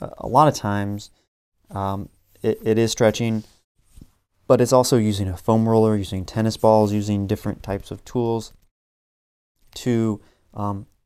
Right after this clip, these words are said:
uh, lengthen muscles and, and ultimately improve range of motions and what you're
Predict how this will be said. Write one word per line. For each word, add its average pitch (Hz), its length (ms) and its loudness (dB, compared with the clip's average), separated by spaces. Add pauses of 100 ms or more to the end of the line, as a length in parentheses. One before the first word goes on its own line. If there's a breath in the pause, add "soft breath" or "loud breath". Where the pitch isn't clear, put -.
(500)
uh, 95 240 -10 (140)
lengthen 123 440 0
muscles 113 520 -2 (440)
and, 104 400 -6 (300)
and 107 440 -4
ultimately 117 480 0
improve 104 560 -2
range 104 240 2
of 98 60 0
motions 98 640 0 (120)
and 95 520 -8 (640 soft breath)
what 104 300 -8
you're 98 280 -4